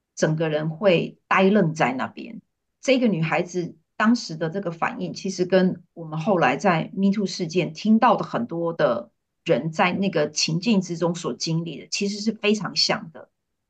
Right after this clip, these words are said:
所以我觉得这个女生如果那个时候没有因为旁边的同学讲这件事情，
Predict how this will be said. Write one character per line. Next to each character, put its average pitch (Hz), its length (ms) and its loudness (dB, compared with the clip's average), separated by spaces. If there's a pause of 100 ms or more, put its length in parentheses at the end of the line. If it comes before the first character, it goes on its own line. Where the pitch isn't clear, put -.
(180)
所 277 180 0
以 - 20 4
我 233 80 2
觉 190 140 -4
得 190 100 -2
这 247 140 -2
个 220 80 0
女 156 160 -4
生 202 320 -2
如 180 120 -6
果 170 220 -10
那 220 160 -2
个 180 80 -4
时 147 220 -2
候 160 320 -4
没 185 180 6
有 233 160 6
因 208 220 -4
为 202 120 4
旁 170 240 -2
边 180 220 0
的 160 140 0
同 156 320 -8
学 156 420 -4
讲 - 260 -2
这 202 140 -4
件 175 220 0
事 156 200 -4
情， - 340 -8